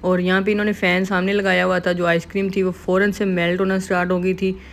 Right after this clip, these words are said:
यानी आपको time ही नहीं मिल रहा था कि आप उसको संभाल सकें। एक तो वो cutting नहीं हो रहा था और ये वाली दो drinks मैंने मंगवाई थी, अभी आपको live सुनवाती हूँ मैं क्या बोल रही थी वहाँ पे। ये वाला drink बिल्कुल बकवास।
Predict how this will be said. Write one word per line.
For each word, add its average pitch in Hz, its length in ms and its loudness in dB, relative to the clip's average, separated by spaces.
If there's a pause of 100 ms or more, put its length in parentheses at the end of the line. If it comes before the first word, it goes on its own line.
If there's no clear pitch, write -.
(200)
यानी 190 200 2
आपको 196 220 0
time 185 360 2
ही 208 60 0
नहीं 214 160 2
मिल 196 200 2
रहा 180 160 2
था 196 160 -4
कि 190 120 -2
आप 175 220 0
उसको 185 240 -4
संभाल 175 380 0
सकें। 185 260 -2
एक 175 120 -4
तो 185 100 -4
वो 190 100 2
cutting 180 300 -2
नहीं 208 120 0
हो 208 80 0
रहा 196 120 0
था 196 120 -2
और 196 60 -2
ये 202 140 2
वाली 220 180 0
दो 185 180 0
drinks 185 280 -2
मैंने 202 180 -2
मंगवाई 170 380 0
थी, 226 180 -2 (280)
अभी 180 140 2
आपको 196 220 2
live 185 300 4
सुनवाती 185 400 -2
हूँ 202 80 0
मैं 185 120 0
क्या 180 200 2
बोल 175 200 0
रही 160 120 -4
थी 165 120 -6
वहाँ 160 160 -4
पे। 156 120 -8 (1500)
ये 226 140 0
वाला 202 220 0
drink 202 260 -4
बिल्कुल 180 400 -6
बकवास। 175 680 -4